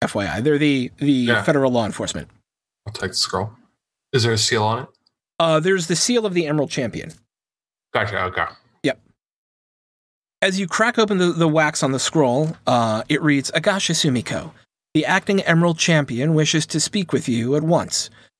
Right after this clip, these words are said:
Speaker 1: in the library of the Kakita Dueling Academy. Please accompany this messenger immediately."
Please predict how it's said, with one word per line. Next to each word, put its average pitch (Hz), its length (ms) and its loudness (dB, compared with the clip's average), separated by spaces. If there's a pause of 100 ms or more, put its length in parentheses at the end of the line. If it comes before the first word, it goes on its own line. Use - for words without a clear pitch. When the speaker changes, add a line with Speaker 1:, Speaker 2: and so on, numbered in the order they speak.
Speaker 1:
in 139 60 -2
the 143 80 4
library 165 540 2
of 151 80 2
the 151 100 4
Kakita 151 400 2
Dueling 131 300 2
Academy. 90 480 -8 (240)
Please 269 380 0
accompany 151 380 2
this 127 160 -4
messenger 113 380 -2
immediately." 82 540 -4